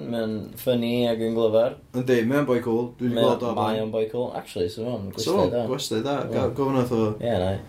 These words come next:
Speaker 2: In fact, sa rywun ar y bel yma gwestai da, actually.
Speaker 1: Ma' siŵr, ie,
Speaker 2: Pwy arall
Speaker 1: yym,
Speaker 2: gyda chdi?
Speaker 1: lleill ydi Geraint Lyfgren.
Speaker 2: Ah, so o'n gwestai da fyd.
Speaker 1: Ie, di'r enw da ddim efo fo. Ond dwi'm yn meddwl. Jyst,
Speaker 2: Na.
Speaker 1: mae jyst yn barddoni. Ella neith o ganu gan y ddau, dwi'm yn gwbod. Yy, Arwel Roberts.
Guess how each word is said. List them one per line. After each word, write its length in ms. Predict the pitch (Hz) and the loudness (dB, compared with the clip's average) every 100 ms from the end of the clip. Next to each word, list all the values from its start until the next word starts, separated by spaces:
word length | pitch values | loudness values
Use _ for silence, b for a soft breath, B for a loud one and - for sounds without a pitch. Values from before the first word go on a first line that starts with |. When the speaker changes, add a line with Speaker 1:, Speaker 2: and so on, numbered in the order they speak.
| - | -4
Speaker 2:
In 120 | 151 | 2
fact, 220 | 202 - | 2 0
sa 140 | 160 | -6
rywun 320 | 156 156 120 123 | -4 -2 -2 -2
ar 80 | 131 | -4
y 80 | |
bel 220 | 135 143 127 | -2 -2 0
yma 160 | 123 | -2
gwestai 320 | 110 117 - 101 | -4 -8 -6 -6
da, 140 | 107 | -4
actually. 400 | 98 - 95 85 | -6 -6 -6 -6
Speaker 1:
Ma' 160 | - - | -8 0
siŵr, 160 | 107 | 2
ie, 140 | - 101 | 2 0
Speaker 2:
Pwy 160 | - 107 | 4 4
arall 240 | 110 110 | 4 2
Speaker 1:
yym, 60 | 120 | 0
Speaker 2:
gyda 160 | 113 | -4
chdi? 200 | - 104 95 | -6 -6 -2
Speaker 1:
lleill 360 | 123 117 110 | 0 0 0
ydi 200 | 110 110 107 | -4 -2 0
Geraint 400 | 104 113 110 110 | 0 0 0 -4
Lyfgren. 540 | 120 117 110 110 123 131 _ | -6 -4 0 0 -2 -10 _
Speaker 2:
Ah, 180 | - 165 | -8 -6
so 200 | 131 127 | -4 -2
o'n 100 | 127 | 0
gwestai 300 | 131 139 123 | -2 0 2
da 160 | 117 120 | 2 2
fyd. 260 | 131 139 | 2 -2
Speaker 1:
Ie, 160 | 156 90 80 | -2 -2 0
di'r 320 | 101 101 - | 0 2 2
enw 240 | 104 98 | 0 2
da 180 | 107 101 92 | 2 2 0
ddim 220 | 85 85 | -6 -10
efo 220 | 82 78 | -12 -12
fo. 160 | 80 85 - - - - | -14 -16 -20 -20 -20 -12
Ond 180 | 85 82 | -10 -10
dwi'm 140 | 87 | -8
yn 60 | 82 | -8
meddwl. 220 | 82 80 - - | -8 -10 -14 -18
Jyst, 160 | - 110 | -4 0
Speaker 2:
Na. 100 | 110 101 | 2 2
Speaker 1:
mae 180 | 104 95 | 0 -2
jyst 200 | - - | -2 -4
yn 60 | 87 | -2
barddoni. 540 | 92 90 92 87 82 - - - - - | 2 2 2 -2 -6 -10 -16 -20 -20 -4
Ella 280 | 175 180 113 | -2 0 0
neith 160 | 78 - | -2 -10
o 20 | |
ganu 220 | 82 87 82 | -10 -8 -6
gan 240 | 90 87 | -4 -4
y 60 | 87 | -2
ddau, 160 | 87 | -4
dwi'm 140 | 80 76 | -6 -12
yn 20 | |
gwbod. 220 | - B B B B B | -16 B B B B B
Yy, 160 | - 101 - | 2 2 2
Arwel 440 | 120 127 131 143 165 | -2 0 2 2 2
Roberts. 540 | 143 - 120 - - | -2 -4 -10 -10 -18